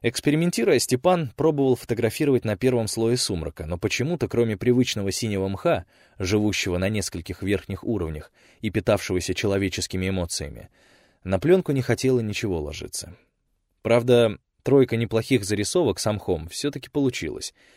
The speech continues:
и Степан ради веселья даже как-то вечерком сторговал их на Невском проспекте среди прочих художников, выдав диковинное растение за причудливую заморскую фауну.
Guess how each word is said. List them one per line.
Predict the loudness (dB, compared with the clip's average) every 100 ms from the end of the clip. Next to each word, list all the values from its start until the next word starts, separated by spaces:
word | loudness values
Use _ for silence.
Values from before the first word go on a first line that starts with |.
| _ _ _
и | -4
Степан | -2 -2 0 2
ради | 2 2 2
веселья | 0 0 0 2
даже | 2 0 0
как-то | -2 0
вечерком | -2 0 -2 0 0 -2 _ _ _ _
сторговал | -6 0 2 4 6 6 4
их | 0
на | -2
Невском | -2 -2 -2
проспекте | -2 -2 0 -2 -2
среди | -4 -2 -2
прочих | 0 0 0
художников, | -4 0 2 0 -4 -10 -14 _ _ -8
выдав | 0 2 4 2
диковинное | -2 -6 0 2 2 0 0
растение | 0 -2 -2 -2 -2
за | -2 -2
причудливую | -2 -4 -2 -2 -2 0 2
заморскую | 2 0 0 -4 -4 -6
фауну. | -4 -8 -8 -12 -18